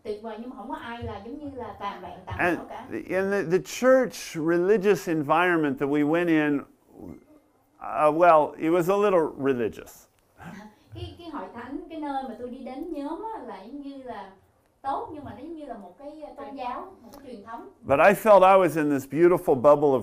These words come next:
Speaker 2: grace within this religious context.
Speaker 1: Vì ổng cảm giác như ổng, ờ, không, không muốn ở trong một cái sự truyền thống đó. Ổng cảm
Speaker 2: But
Speaker 1: giác
Speaker 2: then
Speaker 1: ổng
Speaker 2: when
Speaker 1: hơi
Speaker 2: I
Speaker 1: ngoài
Speaker 2: was,
Speaker 1: một xíu.
Speaker 2: when I was in junior high and high school,
Speaker 1: Khi mà ổng ở trong, ờ, cái, ờ,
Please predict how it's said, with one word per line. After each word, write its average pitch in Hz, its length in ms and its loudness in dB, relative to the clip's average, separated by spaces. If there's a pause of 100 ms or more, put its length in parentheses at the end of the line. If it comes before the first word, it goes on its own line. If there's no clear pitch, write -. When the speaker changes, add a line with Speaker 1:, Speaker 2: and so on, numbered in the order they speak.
Speaker 2:
grace 127 600 2
within 117 340 -6
this - 420 -16 (580)
religious 113 560 -6
context. 101 600 -10 (300)
Speaker 1:
Vì - 80 -14
ổng 220 280 -14
cảm - 220 -14
giác 294 280 -12
như 285 120 -12
ổng, 240 320 -16
ờ, 269 340 -12 (260)
không, 262 100 -18 (320)
không 294 200 -18
muốn 330 200 -12
ở - 160 -14
trong 262 200 -18
một 226 120 -16
cái 285 80 -20
sự 196 160 -20 (120)
truyền 208 220 -14
thống 285 280 -14
đó. 294 120 -10
Ổng - 1000 -20
cảm - 120 -16
Speaker 2:
But 160 120 4
Speaker 1:
giác - 80 -10
Speaker 2:
then 196 160 2
Speaker 1:
ổng 190 80 4
Speaker 2:
when 185 100 4
Speaker 1:
hơi 190 140 6
Speaker 2:
I 214 60 6
Speaker 1:
ngoài 220 120 4
Speaker 2:
was, - 180 -4
Speaker 1:
một - 140 -12
xíu. 151 100 -4
Speaker 2:
when 165 140 6
I 196 140 4 (160)
was 175 160 0
in 160 80 0
junior 180 400 0
high 170 360 2
and 156 120 -4
high 139 200 -2
school, 120 380 -4 (380)
Speaker 1:
Khi 277 100 -18
mà 254 120 -14 (160)
ổng 226 60 -14
ở 277 120 -12
trong, 262 260 -12
ờ, 240 280 -12
cái, 285 300 -12
ờ, 262 160 -10